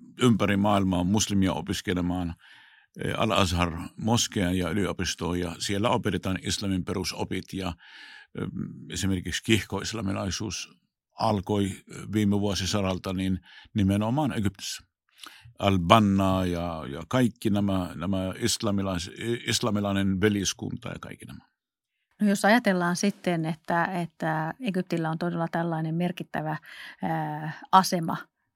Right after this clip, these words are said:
Speaker 2: islamin uskossakin ja sen, sen ikään kuin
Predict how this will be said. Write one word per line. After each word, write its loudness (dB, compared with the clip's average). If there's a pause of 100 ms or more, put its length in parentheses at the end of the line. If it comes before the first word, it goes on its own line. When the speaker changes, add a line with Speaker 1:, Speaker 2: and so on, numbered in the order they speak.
Speaker 2:
islamin 0
uskossakin -4 (560)
ja 0
sen, -2
sen -4 (240)
ikään 0
kuin -4